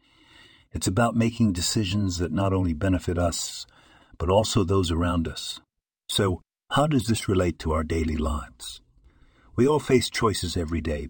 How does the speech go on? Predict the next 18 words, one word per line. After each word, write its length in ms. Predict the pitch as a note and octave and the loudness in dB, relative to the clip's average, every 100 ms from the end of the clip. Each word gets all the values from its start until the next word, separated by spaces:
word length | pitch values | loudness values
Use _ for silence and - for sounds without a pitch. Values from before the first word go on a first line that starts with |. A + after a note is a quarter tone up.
| - | -4
big 180 | F#2 D#2+ | -2 -2
or 120 | D2+ | -4
small. 480 | - D#2+ D#2 D2 - _ _ _ _ - - - | -4 -4 -4 -8 -16 _ _ _ _ -20 -20 -4
The 120 | A#2+ | -2
Torah 320 | A#2+ F3 E3 C3+ | 0 4 6 6
is 160 | G#2 | 4
guiding 480 | E2 G2 G#2+ G2 F#2 | 2 2 2 2 0
us 200 | F2+ - | 0 -2
to 120 | - | -4
apply 380 | E2 - F#2 E2+ | -6 -2 -2 -2
wisdom, 560 | E2 F#2+ F2 - B1+ A1+ - - - | 0 -2 -2 -6 -10 -12 -20 -20 -12
to 100 | - | -4
consider 400 | A#2 G2 - C3 | -2 0 2 2
the 120 | A#2 | 0
consequences 880 | A#2+ - A2 - E2+ E2 D#2 E2+ D#2+ | -2 -2 -2 -2 -4 -4 -4 -6 -6
of 120 | D#2 | -4
our 200 | D2 D2+ | -2 -2
actions, 580 | C#2+ C#2+ - C#2 D2+ - | -6 -10 -14 -14 -16 -18